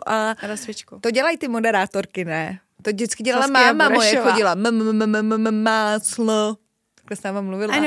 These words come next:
Speaker 1: R,
Speaker 2: kupí,
Speaker 1: r,
Speaker 2: mami.
Speaker 1: ráno.
Speaker 2: No, to je strašný.
Speaker 1: Dej si
Speaker 2: Už teď
Speaker 1: s-, svačinu.
Speaker 2: už teď mě z toho bolí hlava.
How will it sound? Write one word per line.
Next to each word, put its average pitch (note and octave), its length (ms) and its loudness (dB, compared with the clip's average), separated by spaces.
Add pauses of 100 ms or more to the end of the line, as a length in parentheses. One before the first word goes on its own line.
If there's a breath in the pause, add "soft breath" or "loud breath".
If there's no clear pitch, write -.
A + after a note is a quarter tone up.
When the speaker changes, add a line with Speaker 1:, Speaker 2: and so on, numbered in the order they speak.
Speaker 1:
R, A#3+ 60 0
Speaker 2:
kupí, A3+ 300 2
Speaker 1:
r, A3 60 4
Speaker 2:
mami. A3 140 2
Speaker 1:
ráno. G#3+ 720 2 (420 soft breath)
Speaker 2:
No, F#3 240 -10 (180)
to - 100 -14
je G3 40 -14
strašný. F#3+ 240 -10
Speaker 1:
Dej G#3+ 120 2
si A#3 240 -6
Speaker 2:
Už A#3+ 80 -4
teď C4+ 220 0
Speaker 1:
s-, - 960 -2
svačinu. C4 460 -4 (200)
Speaker 2:
už A#3 120 -18
teď A#3 360 -12
mě G#3+ 260 -8
z G3+ 60 -12
toho G#3 180 -10
bolí G3 300 -10
hlava. F#3 460 -4